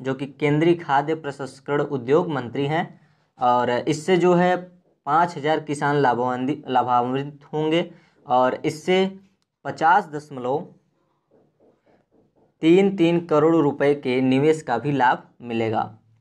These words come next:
और इस इकाई का नाम जो है मैसर्स ऑर्गेनिक इंडिया प्राइवेट लिमिटेड होगा। नेक्स्ट,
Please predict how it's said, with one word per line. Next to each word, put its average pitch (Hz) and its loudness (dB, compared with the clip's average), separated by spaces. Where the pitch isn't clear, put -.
और 113 0
इस - -6
इकाई 131 -2
का 135 -2
नाम 131 0
जो 131 -2
है 143 -4
मैसर्स 151 -2
ऑर्गेनिक 135 -2
इंडिया 143 2
प्राइवेट 151 0
लिमिटेड 139 -4
होगा। 110 -2
नेक्स्ट, 175 -4